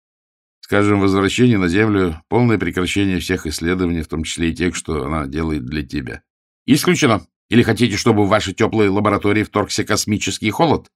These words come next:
Не забывайте, что теплоснабжение урания обеспечивают мои сепараторы молекул». Антон подумал и добавил:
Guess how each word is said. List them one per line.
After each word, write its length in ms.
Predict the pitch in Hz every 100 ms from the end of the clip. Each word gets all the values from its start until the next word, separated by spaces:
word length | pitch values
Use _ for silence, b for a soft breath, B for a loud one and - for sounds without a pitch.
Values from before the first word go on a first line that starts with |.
| _ -
Не 140 | 87 92
забывайте, 520 | 85 78 117 120 -
что 200 | - 92
теплоснабжение 880 | 80 101 101 - 101 87 101 101 98
урания 460 | 98 98 110 101
обеспечивают 640 | 92 87 - 110 - 98 82
мои 200 | 92 107
сепараторы 540 | - 92 98 104 98
молекул». 500 | 92 98 107 - - _ _ _ -
Антон 340 | 71 67 71
подумал 500 | 64 73 76 76 73
и 40 | 67
добавил: 480 | 73 69 55 53